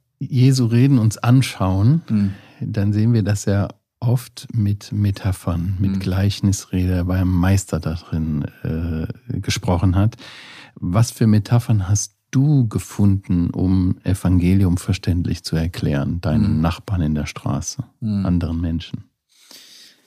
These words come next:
Speaker 2: Naja, also ähm, ich f-, ich glaube, Jesus hat die Bilder der Lebenswelt, äh, verwendet, ja. Ich kann nicht vom vierfachen Acker sprechen, weil ich noch nie, oh, doch, <laughs>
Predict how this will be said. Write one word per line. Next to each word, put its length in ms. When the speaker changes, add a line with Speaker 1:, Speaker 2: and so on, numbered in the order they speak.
Speaker 2:
Naja, 380
also 380
ähm, 520
ich 140
f-, 160
ich 160
glaube, 240
Jesus 380
hat 140
die 80
Bilder 420
der 180
Lebenswelt, 960
äh, 340
verwendet, 640
ja. 260
Ich 140
kann 220
nicht 140
vom 160
vierfachen 520
Acker 260
sprechen, 380
weil 100
ich 160
noch 100
nie, 320
oh, 40
doch, 160
<laughs> 1120